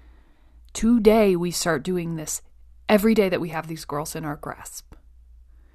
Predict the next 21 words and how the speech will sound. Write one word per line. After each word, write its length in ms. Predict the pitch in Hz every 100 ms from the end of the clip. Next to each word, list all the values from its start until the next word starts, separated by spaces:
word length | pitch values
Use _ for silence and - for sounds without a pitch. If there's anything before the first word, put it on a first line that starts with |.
| _ -
And 120 | 180
I 180 | 160 180
don't 180 | 233 214
know 160 | 196
what 160 | 214 214
it's 160 | 220 -
gonna 260 | 208 196
do, 420 | 180 190 269 320 - - - - _
but 180 | - 180
we 140 | 196 220
have 500 | - - 196 - - - -
to 140 | - 202
start 360 | - 165 -
doing 320 | - 202 196 190
something 460 | - 175 170 165
about 400 | 165 160 165 175
this. 200 | 180 165
We 120 | 185
can't 380 | 165 - 185 -
keep 260 | - 240 -
sending 600 | - 202 226 254 269